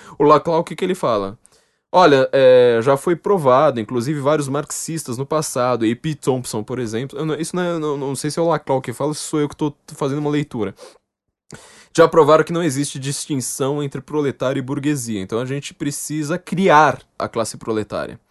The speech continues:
E como você cria a classe proletária, pra quem é brasileiro, identitário, progressista, entenda uma coisa. Se o proletário, ele tá em oposição ao burguês, o que é que você faz? Você fala, "Bom, então se existe hétero, você cria oposição ao gay.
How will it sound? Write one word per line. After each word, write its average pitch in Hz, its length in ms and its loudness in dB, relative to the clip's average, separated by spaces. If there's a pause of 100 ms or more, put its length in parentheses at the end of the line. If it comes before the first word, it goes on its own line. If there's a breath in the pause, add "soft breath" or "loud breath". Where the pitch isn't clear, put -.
(300 loud breath)
E 185 60 -20
como 180 240 2
você 175 260 2
cria 185 640 4
a 110 140 0
classe 117 320 -4
proletária, 147 720 -2 (220)
pra 123 140 2
quem 139 240 -6
é 139 40 -4
brasileiro, 117 600 -2
identitário, 101 840 -4 (260 loud breath)
progressista, 117 800 -2
entenda 123 360 -6
uma 135 140 -6
coisa. - 180 -6 (540 soft breath)
Se - 300 -4
o - 20 4
proletário, 175 800 2
ele 110 140 0
tá 127 140 -2
em 135 100 -4
oposição 113 560 -2
ao 110 80 -2
burguês, 123 440 -4
o - 60 -10
que 147 60 -4
é 143 40 -4
que - 80 -12
você 156 100 -4
faz? 170 260 -4
Você 143 100 -10
fala, 110 360 -4
"Bom, 127 300 -6
então 143 380 -6
se - 160 -4
existe 127 500 -6
hétero, 175 540 4
você 214 240 -6
cria 151 220 -10
oposição 170 600 -6
ao 165 140 0
gay. 139 220 -4